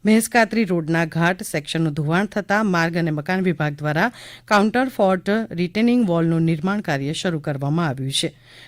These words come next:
ઉલ્લેખનીય છે કે માર્ગ અને મકાન વિભાગ ડાંગના અધિકારીઓ દ્વારા કામની ગુણવત્તા, સલામતી અને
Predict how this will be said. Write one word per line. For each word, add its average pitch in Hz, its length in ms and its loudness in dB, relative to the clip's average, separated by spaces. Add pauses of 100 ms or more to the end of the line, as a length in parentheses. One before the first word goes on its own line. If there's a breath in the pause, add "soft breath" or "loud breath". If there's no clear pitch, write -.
ઉલ્લેખનીય 185 420 4
છે 208 140 -2
કે 233 80 0
માર્ગ 185 300 2
અને 185 140 0
મકાન 165 320 -2
વિભાગ 160 420 -2
ડાંગના 160 400 0
અધિકારીઓ 147 460 -2
દ્વારા 143 340 -2
કામની 160 380 -2
ગુણવત્તા, 147 580 -2
સલામતી 151 640 -2
અને 190 240 2